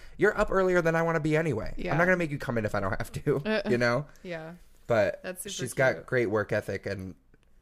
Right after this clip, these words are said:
Speaker 1: it's
Speaker 2: That's the bottom
Speaker 1: hard.
Speaker 2: line. I, I think I, I grew up with this crazy sense of work ethic. My father was, like,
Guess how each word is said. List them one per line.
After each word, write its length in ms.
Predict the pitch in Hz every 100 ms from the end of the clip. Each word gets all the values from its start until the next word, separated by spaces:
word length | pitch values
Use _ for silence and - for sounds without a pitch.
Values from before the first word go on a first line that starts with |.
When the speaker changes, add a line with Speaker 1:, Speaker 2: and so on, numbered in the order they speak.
| - -
Speaker 1:
it's 0 |
Speaker 2:
That's 160 | 117 -
the 40 |
bottom 200 | 131 139
Speaker 1:
hard. 120 | 101 87
Speaker 2:
line. 280 | 175 175 -
I, 240 | 226 247
I 40 |
think 280 | 262 359 311
I, 280 | 214 214 202
I 160 | - 208
grew 240 | 208 262
up 100 | 226
with 120 | 208
this 180 | 185 180
crazy 380 | - 185 180 175
sense 260 | 180 175 170
of 100 | 165
work 180 | 160 -
ethic. 260 | 170 165
My 140 | 175 175
father 580 | - 180 180 175 165
was, 220 | 165 170 165
like, 140 | 160